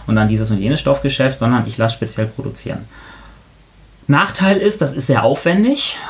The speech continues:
Also wer einmal in China was bestellt hat, eine Handyhülle, weiß, wie doof das ist mit Rückgeben, <laughs> zurückgeben. Ähm, und wir reden jetzt nicht von einer Handyhülle oder von drei Meter Stoff. Also wenn ich bestelle, dann muss ich Mindestabnahme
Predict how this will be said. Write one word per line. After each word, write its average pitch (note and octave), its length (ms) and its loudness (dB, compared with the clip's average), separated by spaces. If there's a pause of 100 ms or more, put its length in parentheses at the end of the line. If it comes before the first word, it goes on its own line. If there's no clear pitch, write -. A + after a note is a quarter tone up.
Also C3 260 0
wer C3 160 0
einmal C3 280 2
in B2+ 120 2
China C3 320 2
was A#2+ 160 0
bestellt C3 380 0
hat, D#3+ 120 -2
eine C3+ 80 2
Handyhülle, E3 680 4 (260)
weiß, A#2 340 -4
wie A#2 100 -2
doof B2+ 200 -2
das C3+ 160 0
ist C3+ 140 -10
mit A#2 160 -4
Rückgeben, E3 440 2 (140)
<laughs> C#3 100 4
zurückgeben. D#3+ 580 2 (540)
Ähm, C3+ 600 4
und B2+ 240 4
wir B2+ 120 2
reden B2+ 200 2
jetzt B2 200 0
nicht B2+ 160 0
von A2+ 120 -4
einer A2 160 0
Handyhülle C#3 540 4
oder A2+ 200 2
von A2+ 160 0
drei G#2+ 160 0
Meter A2 300 2
Stoff. C3 260 -4
Also G#2+ 220 -2
wenn G#2 120 -2
ich A#2 140 -8
bestelle, A#2 420 -2
dann G#2+ 160 0
muss G#2+ 160 0
ich A2 120 -2
Mindestabnahme G#2+ 880 0